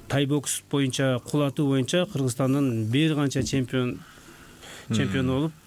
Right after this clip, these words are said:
Speaker 1: а, и андан кийин, а, күрөш тармагындагылар Олимпиадага кеткен болсо, эрежеси ырыш алар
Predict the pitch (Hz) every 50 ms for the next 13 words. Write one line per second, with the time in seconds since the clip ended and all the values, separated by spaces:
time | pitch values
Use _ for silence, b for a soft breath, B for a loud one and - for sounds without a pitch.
0 | - - 117 113 113 113 113 113 117 - - - - 156 143 143 131 123 127 127
1 | 131 131 123 117 135 151 165 156 135 - - - - - - - - - - -
2 | - - - 113 110 107 110 - B B B B B B B B B B B B
3 | B B B B B B B B B B B - - - 135 - - - - -
4 | - - - - 277 185 185 - - - 151 131 127 143 147 143 - - - -
5 | - - - - - 135 139 143 147 143 139 143 143 147 143 139 135 131 127 131
6 | 143 139 135 151 147 143 139 135 - - 139 139 139 123 - 185 196 202 196 170
7 | 135 123 123 131 127 131 139 135 131 139 127 - 147 139 127 - - - 143 127
8 | 127 127 123 117